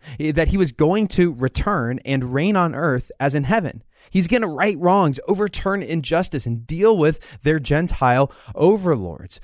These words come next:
And that meant that they were always ready for the moment of revolution to come. So it's no surprise that violence broke out occasionally, especially on holy days like Passover, when Israel remembered how God rescued them from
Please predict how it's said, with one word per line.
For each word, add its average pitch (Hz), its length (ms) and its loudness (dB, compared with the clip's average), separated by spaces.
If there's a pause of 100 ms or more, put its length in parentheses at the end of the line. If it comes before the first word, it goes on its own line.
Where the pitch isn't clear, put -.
(100)
And 185 400 0
that 214 160 0
meant 226 140 0
that 208 140 -2
they 208 100 4
were 196 160 4
always 196 380 2
ready 202 240 2
for 185 160 -2
the 165 80 2
moment 185 460 2
of 139 180 -2
revolution 185 680 2
to 170 120 -4
come. 127 460 0 (180)
So - 180 0
it's 254 100 -4
no 370 80 4
surprise 165 520 2
that 127 100 -2
violence 143 480 0
broke 135 480 0
out 131 340 2
occasionally, 135 760 -2 (260)
especially 175 520 0
on 156 240 2 (200)
holy 180 360 4
days 104 360 -2
like 127 180 0 (180)
Passover, 110 680 0
when 123 240 0 (180)
Israel 151 460 2
remembered 127 600 0
how 123 260 -4
God 127 300 2
rescued 120 520 -4
them 107 220 -4
from 117 320 -2